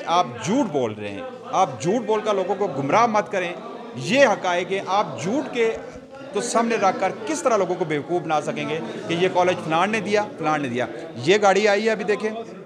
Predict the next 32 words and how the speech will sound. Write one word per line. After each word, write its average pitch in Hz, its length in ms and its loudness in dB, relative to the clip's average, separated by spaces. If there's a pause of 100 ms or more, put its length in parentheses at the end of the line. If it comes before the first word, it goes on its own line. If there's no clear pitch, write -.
(540)
ये 180 300 4
सामान 190 580 2 (180)
अपने 240 300 6
तौर 180 220 2
पे 160 200 -2 (120)
सरदार 170 380 6
रजब 160 240 4
अली 180 140 2
ख़ान 160 300 2
ने 135 200 0 (400)
donate 208 360 8
किया 180 220 2
है 156 140 2
यहाँ 143 200 0
के 170 160 -4 (100)
teachers 214 420 0
को, 143 220 -2 (300)
यहाँ 175 220 4
के 392 220 2
अमले 220 380 6
को, 165 260 0 (300)
जो 180 100 0
उनकी 185 200 2
requirement 180 560 2
थी, 180 60 -2
बेचारे 160 340 2
यहाँ 156 180 2
पे 156 120 -4
फ़र्श 208 260 2
पे 214 160 0
सोते 160 320 0
थे, 165 160 -2